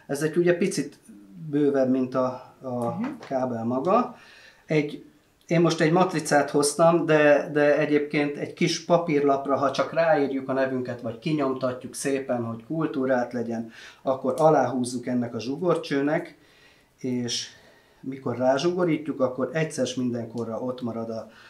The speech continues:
Speaker 1: a gyönyörű jelölés, ami majd azt jelenti, hogy, hogy ez a mi kábelünk.
Speaker 2: És akkor ráhúzod a zsugorcsövet,
Speaker 1: Igen,
Speaker 2: és
Speaker 1: ide
Speaker 2: akkor
Speaker 1: szépen
Speaker 2: ez ott is
Speaker 1: ráhúzom.
Speaker 2: marad.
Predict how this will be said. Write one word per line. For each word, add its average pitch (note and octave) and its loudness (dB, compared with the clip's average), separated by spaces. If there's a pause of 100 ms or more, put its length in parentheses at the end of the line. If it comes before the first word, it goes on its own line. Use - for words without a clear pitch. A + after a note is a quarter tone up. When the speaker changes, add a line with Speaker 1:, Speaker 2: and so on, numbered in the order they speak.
(380)
Speaker 1:
a G#2 -8 (160)
gyönyörű A#2+ -2
jelölés, C#3 0
ami A#2 -4 (200)
majd G#2+ -10 (380)
azt - -10
jelenti, A2+ -6
hogy, A2 -12 (520)
hogy G#2 -14 (240)
ez G#2 -12
a G#2 -12
mi A2 -10
kábelünk. F#2 -14 (260)
Speaker 2:
És - -18
akkor G3 -6
ráhúzod F3+ -6
a F3 -12
zsugorcsövet, A#3 -8
Speaker 1:
Igen, C3 2
Speaker 2:
és C3 2
Speaker 1:
ide C3+ 2
Speaker 2:
akkor A#2 0
Speaker 1:
szépen C#3 2
Speaker 2:
ez A#2+ -2
ott A2+ -2
is A#2 0
Speaker 1:
ráhúzom. F#3+ 4
Speaker 2:
marad. G#3+ 2